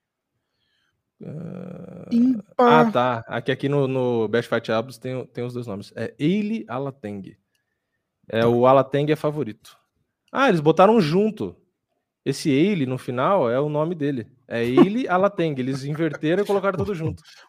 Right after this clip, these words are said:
Speaker 2: O estagiário tá, tá, tá bom, né?
Speaker 1: Tá,
Speaker 2: É o mesmo
Speaker 1: é,
Speaker 2: ca-, acho
Speaker 1: é.
Speaker 2: que é o mesmo cara
Speaker 1: É o mesmo do
Speaker 2: do,
Speaker 1: Bellator.
Speaker 2: do Bellator. <laughs> Ah, Impa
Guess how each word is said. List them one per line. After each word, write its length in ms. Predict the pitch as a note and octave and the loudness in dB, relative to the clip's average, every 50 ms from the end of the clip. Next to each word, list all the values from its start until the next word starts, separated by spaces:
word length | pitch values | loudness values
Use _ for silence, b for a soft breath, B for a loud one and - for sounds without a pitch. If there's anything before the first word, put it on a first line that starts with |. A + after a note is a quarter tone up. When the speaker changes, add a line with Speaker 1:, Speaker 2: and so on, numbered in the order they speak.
| b - | b -4
Speaker 2:
O 920 | D3 C#3+ C#3+ C#3 C#3 C3+ C3 B2 B2 A#2+ A#2 A2+ A2+ A2 G#2+ G#2+ G#2+ G#2+ G#2+ | 0 2 2 4 4 4 4 4 2 2 2 2 0 0 0 0 0 0 -2
estagiário 640 | A2 - - C#3 B2+ B2 B2+ C3 B2 B2 C3+ C3+ C3 | -4 -2 0 0 2 2 2 2 2 4 2 2 0
tá, 280 | C3 - C#3 C3+ - D3+ | -2 -2 -2 -2 -2 -4
tá, 200 | - - C3+ B2 | -6 -6 -8 -6
tá 140 | - - B2+ | -6 -6 -6
bom, 240 | A#2+ A#2 A#2 A2 G#2+ G#2+ | -4 -4 -4 -6 -6 -6
né? 180 | - D#3 D3+ C3+ | -6 -4 -6 0
Speaker 1:
Tá, 80 | C3+ C#3 | 2 4
Speaker 2:
É 20 | |
o 40 | D3 | 6
mesmo 220 | D3+ F3 F3+ F#3+ F3 | 8 8 8 8 8
Speaker 1:
é, 40 | |
Speaker 2:
ca-, 160 | - F#3 E3 D#3+ | 8 8 8 8
acho 100 | D3+ - | 8 10
Speaker 1:
é. 20 | |
Speaker 2:
que 60 | F#3+ | 8
é 20 | F3 | 8
o 60 | D#3+ | 10
mesmo 280 | E3+ F#3+ G3+ D#3 D3 | 10 10 10 8 8
cara 300 | - - F3 F3 F3 F3 | 8 8 8 10 10 10
Speaker 1:
É 140 | E3+ D#3 D#3+ | 8 8 8
o 100 | E3 D#3+ | 8 8
mesmo 160 | D#3 D3+ D3 C#3+ | 8 8 8 8
do 40 | C3+ | 8
Speaker 2:
do, 40 | C3+ | 6
Speaker 1:
Bellator. 420 | - G3 - - B2 B2+ D3 C#3+ | 6 6 4 4 2 0 0 2
Speaker 2:
do 100 | D3 D3 | 2 4
Bellator. 840 | D3+ D#3+ D#3+ A#3+ B3 A3+ - A#3+ F3 C3+ - - B3 G3+ A#3+ B3 - C3 A#2+ - | 6 8 8 10 10 10 8 8 4 0 -2 -2 -2 0 0 0 -2 -4 -8 -14
<laughs> 1300 | F3+ F3+ E3 - - A#3 - D4 - - - - - - G#3+ - - G#3+ - - G#3 - - - D#3 - _ _ _ _ b b b b b b b b b b b b b b b _ - | -12 -12 -12 -12 -6 2 4 4 4 4 0 -2 -2 -4 -8 -8 -8 -10 -8 -8 -10 -12 -12 -14 -18 -18 _ _ _ _ b b b b b b b b b b b b b b b _ 0
Ah, 560 | E3+ E3+ E3+ E3+ E3 E3 E3 E3 E3 E3 - - _ _ | 4 6 6 8 8 8 8 6 6 4 2 -2 _ _
Impa 840 | C#4+ D4 D#4 D#4 D4 G#3+ - - C#4 C4+ C4 C4 C4 C4 B3+ B3 G#3+ | 0 2 2 2 0 -2 2 6 6 8 8 8 8 8 6 4 2